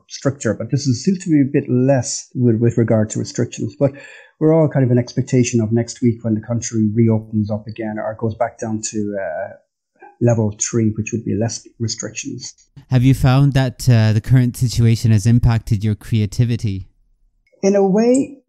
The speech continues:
Speaker 1: it has, uh, impacted, but in a positive way. Um, I know a lot of people might think it can work negatively, but with creativity, I think a lot of my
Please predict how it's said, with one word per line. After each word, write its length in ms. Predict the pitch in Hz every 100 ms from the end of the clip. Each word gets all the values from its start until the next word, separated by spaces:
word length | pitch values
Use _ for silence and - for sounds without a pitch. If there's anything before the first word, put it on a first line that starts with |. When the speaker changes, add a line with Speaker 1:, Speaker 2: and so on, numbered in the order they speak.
| _
Speaker 1:
it 180 | - 151
has, 920 | 110 135 127 123 123 110 - - - _ -
uh, 360 | 123 120 117 113 113
impacted, 640 | 151 160 143 120 - 113
but 240 | - 127 - -
in 140 | 139
a 60 | 127
positive 580 | - 156 180 156 123
way. 160 | 113 95 - - _ 147
Um, 400 | 110 113 113 113 113
I 40 | 120
know 280 | 127 - _
a 40 |
lot 120 | 113 117
of 80 |
people 180 | 131 113
might 220 | 110 110 110 _ _ _ - - _ _
think 200 | - 123 -
it 340 | 131 131 117
can 460 | - 110 110 110 120
work 240 | 123 107
negatively, 640 | 120 139 135 - 113 113 110
but 140 | 123 - _ _ _ _ _ _ _ _
with 220 | 147 147
creativity, 1000 | - 160 156 156 180 185 185 180 156 143 -
I 120 | 139
think 340 | 147 160 147 143 147 _ _ _ _ _ _ _ 139
a 40 |
lot 180 | 147 175
of 140 | 147
my 520 | 131 135 147 139 117